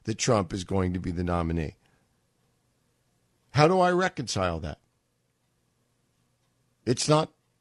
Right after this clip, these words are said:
I mean, it's tremendously difficult to do, but it's not tremendously difficult to reconcile.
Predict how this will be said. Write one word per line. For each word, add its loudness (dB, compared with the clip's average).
I -8
mean, 6
it's 0
tremendously 2
difficult -8
to -2
do, 2
but 0
it's -2
not 2
tremendously -4
difficult -6
to -10
reconcile. -6